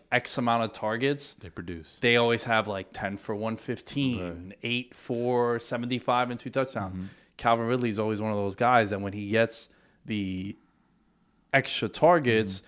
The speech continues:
Speaker 1: he produces at a high level, and he has been productive without Julio on the field, but his splits with Julio, it's completely different
Speaker 2: Yeah.
Speaker 1: too.
Speaker 2: Yeah, and you, you mentioned, we talked a little bit about statistics. Now let's t-,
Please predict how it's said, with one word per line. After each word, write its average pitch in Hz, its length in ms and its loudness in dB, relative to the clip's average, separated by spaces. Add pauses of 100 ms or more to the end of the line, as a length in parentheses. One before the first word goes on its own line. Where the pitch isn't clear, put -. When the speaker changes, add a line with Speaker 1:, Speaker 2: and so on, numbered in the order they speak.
(160)
Speaker 1:
he 120 160 -6
produces 113 440 -4
at 110 120 2
a 104 60 0
high 110 180 4
level, 120 460 4 (200)
and 120 160 2
he 123 140 4
has 151 380 6
been 139 200 4
productive 123 640 2
without 123 380 6
Julio 113 340 2
on 101 160 2
the 98 80 -2
field, 107 420 0 (400)
but 117 120 4
his 113 200 2
splits - 380 4
with 156 200 4
Julio, 98 560 2 (520)
it's - 480 -4 (800)
completely 104 520 0
different 92 400 -2
Speaker 2:
Yeah. - 40 -12
Speaker 1:
too. 98 300 0
Speaker 2:
Yeah, 95 80 -12 (480)
and 104 340 -4 (300)
you, 104 100 -10
you 92 180 -6
mentioned, 98 640 0 (460)
we - 80 -18
talked - 240 -8
a - 20 -4
little 92 140 -4
bit 92 80 -4
about 85 120 -6
statistics. - 520 -10
Now 95 140 -2
let's 92 280 -6
t-, 101 100 -4